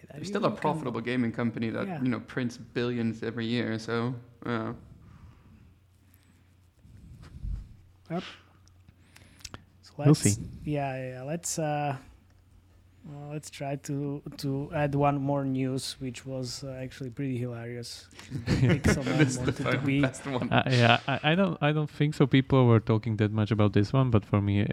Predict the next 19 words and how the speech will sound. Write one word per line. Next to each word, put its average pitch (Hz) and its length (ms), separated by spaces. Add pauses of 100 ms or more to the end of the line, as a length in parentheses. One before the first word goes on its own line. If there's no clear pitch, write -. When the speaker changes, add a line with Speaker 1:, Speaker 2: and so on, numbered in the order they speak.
Speaker 3:
actually, 104 360
this 98 200
was 107 280
really 98 340
hilarious. 104 600 (480)
So 104 400 (200)
theirs 143 280
was 139 220
this 120 280
whole 110 400
Pixelmon 104 800 (560)
scandal 107 840
or 104 400
fiasco, 107 480
I 107 80
would 110 180
say, 131 300 (320)
Speaker 1:
<laughs> - 360
Speaker 3:
where 104 520